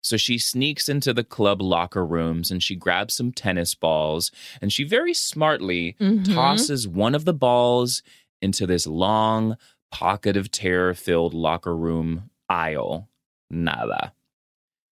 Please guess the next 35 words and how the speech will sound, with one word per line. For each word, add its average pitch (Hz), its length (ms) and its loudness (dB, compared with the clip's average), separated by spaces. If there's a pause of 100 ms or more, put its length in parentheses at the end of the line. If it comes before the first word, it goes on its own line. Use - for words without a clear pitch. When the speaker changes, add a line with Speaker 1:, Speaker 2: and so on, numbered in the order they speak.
(340)
Speaker 1:
And 90 160 -2
then 90 140 -2
she 101 200 -4
tosses 92 520 -4
another 202 360 2
ball 82 400 2
into 107 380 0
another 160 480 2
aisle 85 240 0
and 90 160 -4
she - 380 0
doesn't 240 380 2
see 175 320 -2
anything, 98 680 0 (480)
but 110 220 2 (180)
we 104 920 0 (300)
see, 131 340 0
like, 110 300 2 (400)
the 127 160 2
sliver 151 1000 0
of 120 200 -2
somebody 104 520 0
moving 92 440 0
back 78 360 -2
there. - 180 -4
Do 87 80 -8
you, 135 140 -2
you 165 160 -4
saw 180 260 0
that, 80 220 0
right? 90 200 0
Just, 110 200 -6
like, 165 120 2
Speaker 2:
Yes. 175 260 -2
Speaker 1:
a 170 100 -2